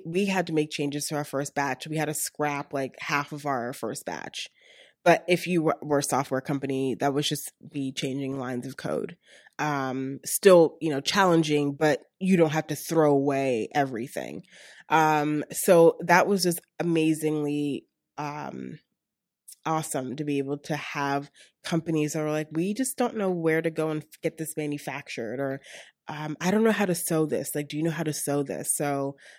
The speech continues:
um, that was very cool. I think I liked the cohort aspect. I don't think I was ready to kind of go off on my own. Like, when you're studying for a P H D, you are pretty much by yourself, which is great. But this was so new that I really think I just needed, like, a,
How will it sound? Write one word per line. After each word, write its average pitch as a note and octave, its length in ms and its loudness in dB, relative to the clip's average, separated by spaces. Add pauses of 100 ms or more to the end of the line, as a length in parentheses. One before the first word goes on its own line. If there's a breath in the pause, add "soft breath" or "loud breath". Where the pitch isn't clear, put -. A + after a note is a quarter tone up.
um, C#3+ 260 -4
that D#3 180 4
was E3 260 -4
very D3+ 600 0 (100)
cool. C3+ 420 0 (380 loud breath)
I F3 100 2
think F#3+ 340 2
I F3+ 80 2
liked F3 420 4
the F#3+ 80 4
cohort E3 720 -2
aspect. C#3+ 460 -8
I D3 80 -2
don't E3 180 -2
think F#3 160 -2
I F3 60 2
was D#3 240 -2
ready D3 320 -2
to D#3 140 -8
kind D#3 200 -6
of C#3 200 -6
go C#3 180 0
off D3 260 0
on D3 80 -4
my D3 200 -2
own. D#3 340 -4
Like, D#3+ 220 -2 (260 loud breath)
when E3 100 -4
you're F3 220 4
studying F3+ 360 0
for F#3 100 2
a D#3+ 40 6
P D#3+ 180 -2
H - 180 -4
D, D3+ 320 -4
you D#3+ 200 0
are C#3 300 0
pretty F3 320 -2
much D#3+ 300 -2 (180)
by D#3+ 160 4
yourself, D3 720 0 (500 loud breath)
which F3 200 0
is D#3 140 0
great. E3 280 2
But D#3 120 -8
this F3 240 2
was E3 200 -2
so D#3+ 240 4
new D3+ 580 4
that D#3+ 120 4
I C#3+ 60 4
really D#3 340 4
think D3 180 0
I D3 80 2
just C#3+ 200 -8
needed, C#3 240 -2
like, C3 180 -4
a, C#3 80 -6